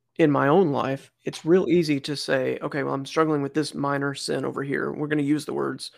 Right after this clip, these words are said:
major and minor just to distinguish between them. "I'm struggling with this minor sin over here, so let's work on that." But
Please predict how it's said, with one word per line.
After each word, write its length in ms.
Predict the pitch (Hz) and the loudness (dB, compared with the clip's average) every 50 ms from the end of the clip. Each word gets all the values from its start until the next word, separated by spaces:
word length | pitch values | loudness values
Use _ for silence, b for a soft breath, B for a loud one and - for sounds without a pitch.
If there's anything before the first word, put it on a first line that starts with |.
| b b b b b b _ | b b b b b b _
major 360 | - - 135 135 135 139 139 135 | -6 -4 -2 -2 -2 -2 -4 -4
and 100 | 139 135 | -4 -4
minor 340 | 131 127 127 120 127 135 | -4 -4 -4 -4 -6 -8
just 280 | 135 131 131 - - - | -8 -10 -12 -12 -12 -12
to 160 | - - - - _ _ _ _ | -12 -12 -12 -14 _ _ _ _
distinguish 380 | - 131 - 147 127 123 127 - | -14 -10 -8 -8 -8 -8 -10 -12
between 280 | - - 143 139 135 | -12 -8 -8 -6 -6
them. 140 | 131 131 131 - B 135 B B B B B B B B 131 151 B _ _ _ _ | -6 -8 -10 -14 B -20 B B B B B B B B -20 -20 B _ _ _ _
"I'm 100 | 139 143 | -6 -6
struggling 400 | 139 - - 175 170 165 165 151 | -6 -2 0 0 0 0 -2 -4
with 140 | 147 147 147 | -4 -6 -8
this 180 | - 139 139 - | -8 -12 -12 -8
minor 320 | 139 143 147 147 143 139 | -6 -6 -4 -4 -4 -6
sin 260 | 139 - - 147 135 | -6 -6 -4 -4 -4
over 180 | 135 135 - - | -4 -6 -6 -8
here, 500 | 151 - - 185 165 139 127 127 135 143 - _ _ _ _ _ _ _ _ _ | -10 -8 -4 -2 0 0 0 -2 -6 -8 -12 _ _ _ _ _ _ _ _ _
so 640 | - - - 151 143 135 135 131 131 131 131 131 - _ _ _ _ _ _ _ _ _ _ _ _ _ _ _ _ _ _ _ _ _ _ _ _ _ _ _ _ | -12 -2 0 2 2 2 2 0 0 -2 -4 -6 -8 _ _ _ _ _ _ _ _ _ _ _ _ _ _ _ _ _ _ _ _ _ _ _ _ _ _ _ _
let's 200 | 180 185 175 - | -2 -2 -2 2
work 240 | 180 175 170 165 151 | 2 2 2 4 2
on 200 | 139 135 135 131 | 0 -2 -2 -2
that." 480 | 127 151 160 156 139 135 143 147 - _ _ _ _ _ _ _ _ _ _ _ _ _ _ _ _ _ _ _ _ _ _ _ _ _ _ | 0 2 2 2 2 0 0 -2 -6 _ _ _ _ _ _ _ _ _ _ _ _ _ _ _ _ _ _ _ _ _ _ _ _ _ _
But 480 | 151 147 139 135 135 135 - - - | 2 2 4 4 2 2 0 -4 -8